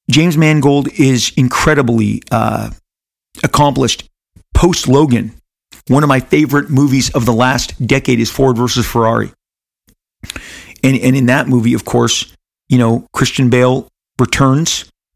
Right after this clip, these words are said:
alongside, uh, James Mangold, and th-, they are joined by such stellar, epic, amazing talent as Matt Damon,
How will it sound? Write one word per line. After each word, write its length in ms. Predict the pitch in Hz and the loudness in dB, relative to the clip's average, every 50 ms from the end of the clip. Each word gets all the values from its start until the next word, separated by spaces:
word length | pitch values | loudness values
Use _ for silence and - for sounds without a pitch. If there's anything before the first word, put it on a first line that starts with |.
| _ - | _ -2
alongside, 800 | 127 127 127 131 143 135 - - 143 131 127 135 135 123 - - - _ _ _ _ _ - | 0 2 2 2 0 0 0 0 0 2 2 0 0 -2 -4 -10 -14 _ _ _ _ _ -2
uh, 120 | - 135 - | -2 -2 0
James 380 | 123 123 135 135 135 117 104 | 0 0 2 2 2 2 2
Mangold, 540 | 123 123 123 131 127 131 135 147 170 - - - _ _ _ _ _ _ _ - | 2 2 2 2 2 0 0 0 -2 -6 -10 -16 _ _ _ _ _ _ _ -2
and 320 | 123 131 131 127 120 123 - _ _ _ - - | 0 2 2 0 0 -2 -6 _ _ _ -6 -2
th-, 140 | 117 123 113 | -2 -2 0
they 220 | 143 127 127 127 | 0 0 2 2
are 140 | 127 120 120 | 2 2 0
joined 580 | 117 104 110 127 127 127 131 131 135 127 - - _ _ _ _ _ _ - | 0 2 2 2 4 2 2 2 0 -2 -4 -10 _ _ _ _ _ _ -6
by 460 | - 120 135 139 131 123 127 123 - - _ _ - | -2 0 0 2 2 2 0 -2 -4 -8 _ _ -6
such 480 | - - - 151 135 - - - - - | -2 0 0 0 0 -2 -6 -8 -8 -6
stellar, 600 | - - - - - 147 147 143 143 139 143 - - - | -6 -6 -2 0 2 2 2 2 2 0 0 -2 -2 -2
epic, 380 | - 143 - - 147 131 - - - | -2 -2 0 -2 -2 -2 -2 -2 0
amazing 540 | 131 131 131 131 143 135 131 143 139 135 | 0 2 2 2 0 0 0 0 0 0
talent 460 | 123 - 131 127 127 131 131 135 - - - | 0 0 0 2 2 2 0 -2 -4 -4 -2
as 160 | 135 120 104 | -2 0 0
Matt 260 | 123 131 127 123 120 | 0 0 0 0 2
Damon, 420 | 113 127 127 135 143 143 156 156 | 2 2 2 2 2 0 0 -2